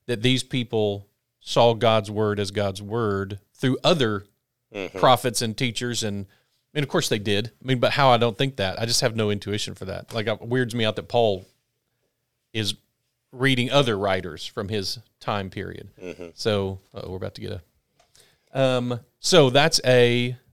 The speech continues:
Speaker 1: that whole concept is just such a strange one to me. But I mean, if you, if God says, if God had said at the time when Roe v. Wade passed, "seventy years,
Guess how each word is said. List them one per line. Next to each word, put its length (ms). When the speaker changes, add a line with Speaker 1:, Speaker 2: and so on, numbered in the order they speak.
Speaker 1:
that 200
whole 280
concept 680
is 140
just 180
such 180
a 40
strange 500
one 160
to 100
me. 140
But 280
I 60
mean, 120
if 100
you, 140
if 140
God 300
says, 580
if 140
God 260
had 240
said 400
at 140
the 80
time 360
when 140
Roe 160
v. 140
Wade 240
passed, 540
"seventy 380
years, 380